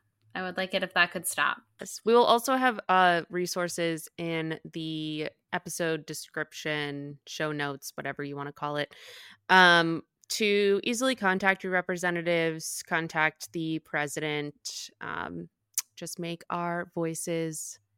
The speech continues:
Speaker 2: as loud as possible.
Speaker 1: Yes.
Speaker 2: Uh, I want, as always, we also want to remind you to take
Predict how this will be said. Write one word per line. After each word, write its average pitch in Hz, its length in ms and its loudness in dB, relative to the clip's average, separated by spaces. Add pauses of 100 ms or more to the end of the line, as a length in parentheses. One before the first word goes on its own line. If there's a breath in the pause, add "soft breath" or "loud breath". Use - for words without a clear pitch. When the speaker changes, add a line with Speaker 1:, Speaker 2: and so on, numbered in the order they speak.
(480)
Speaker 2:
as 165 200 0
loud 156 260 6
as 143 120 -4
possible. - 580 -8 (460)
Speaker 1:
Yes. - 520 -18 (380)
Speaker 2:
Uh, 220 320 2
I 277 120 4
want, 277 220 0
as 233 240 4
always, 185 400 0
we 185 120 -4
also 170 240 -4
want 165 200 -6
to 160 280 -6
remind 156 360 -8
you 151 260 -8
to 151 420 -10
take - 360 -10